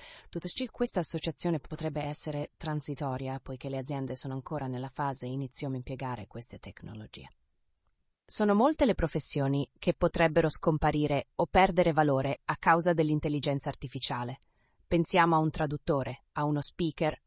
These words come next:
o ancora a un operatore di un call center. Forme specializzate di intelligenza artificiale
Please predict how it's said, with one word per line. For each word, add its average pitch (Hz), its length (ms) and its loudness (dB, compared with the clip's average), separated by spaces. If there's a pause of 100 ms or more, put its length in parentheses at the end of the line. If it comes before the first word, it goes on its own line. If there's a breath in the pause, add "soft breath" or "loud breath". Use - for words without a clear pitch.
(160)
o 208 60 6
ancora 196 540 6
a 170 80 4
un 170 160 4
operatore 170 580 2
di 147 100 -2
un 147 80 0
call 143 180 -2
center. 127 460 -6 (1040)
Forme 330 340 2
specializzate 165 800 2
di 139 120 -2
intelligenza 151 640 0
artificiale 139 720 -2